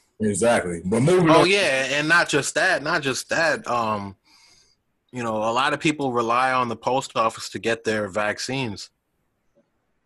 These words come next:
Speaker 2: You know,
Speaker 1: Yeah.
Speaker 2: we were talking about vaccines to get their, get their medicine.
Speaker 1: Yeah.
Speaker 2: A
Speaker 1: Yeah.
Speaker 2: lot of people's medicine is, is being caught up in this
Speaker 1: Yeah.
Speaker 2: bureaucratic nonsense.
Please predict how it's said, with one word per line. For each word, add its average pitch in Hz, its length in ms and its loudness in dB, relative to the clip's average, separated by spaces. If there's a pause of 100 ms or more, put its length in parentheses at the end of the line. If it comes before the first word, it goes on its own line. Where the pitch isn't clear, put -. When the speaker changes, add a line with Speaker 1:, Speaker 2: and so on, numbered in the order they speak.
(240)
Speaker 2:
You 95 80 -8
know, 110 60 2
Speaker 1:
Yeah. 98 80 0
Speaker 2:
we 107 80 -4
were 120 60 -2
talking 104 220 0
about 98 140 -4
vaccines 104 760 -2
to 117 80 -6
get 113 220 -2
their, 110 280 -2 (300)
get 117 200 -2
their 110 120 -2
medicine. 113 600 -2 (260)
Speaker 1:
Yeah. 160 480 2 (2000)
Speaker 2:
A 107 40 -2
Speaker 1:
Yeah. 104 60 0
Speaker 2:
lot 113 200 2
of 120 80 -4
people's 117 460 -6
medicine 117 500 -2
is, 101 220 -8
is 95 420 -10 (200)
being 98 420 -12 (420)
caught 113 240 0
up 117 240 -2 (600)
in 98 140 -16
this 107 100 -4
Speaker 1:
Yeah. 143 260 2
Speaker 2:
bureaucratic 107 640 -4
nonsense. 101 880 -6